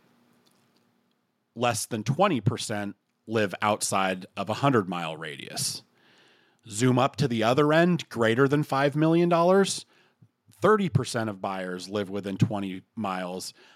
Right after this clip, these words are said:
but now a full forty-six percent of buyers are more than a hundred miles away. So pay attention if you're a buyer and you live across the country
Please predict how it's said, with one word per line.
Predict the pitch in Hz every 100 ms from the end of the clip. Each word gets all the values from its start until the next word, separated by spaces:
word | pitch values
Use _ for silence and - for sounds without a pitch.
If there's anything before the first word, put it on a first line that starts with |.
| _
but | 98 117
now | 120 117 113 131 156 151
a | 120
full | 113 - 110 104
forty-six | - - 123 139 156 147 - 131 - -
percent | 127 - 117 110
of |
buyers | 101 101 98 95 95 -
are | 107
more | 98 95
than | 92 92
a |
hundred | 98 95 90
miles | 87 85 85
away. | 104 120 87 - _ _ _ _ _ _ -
So | - 95
pay | 120 104
attention | 117 170 202 - 123 110 104 -
if | 107 98
you're | 98 95
a |
buyer | 90 120 156 123 104 95 - _ _ _ _ -
and | 104
you | 101 98
live | 107 104 101 90 -
across | - - 135 131
the | -
country | - 170 160 - 110 104 98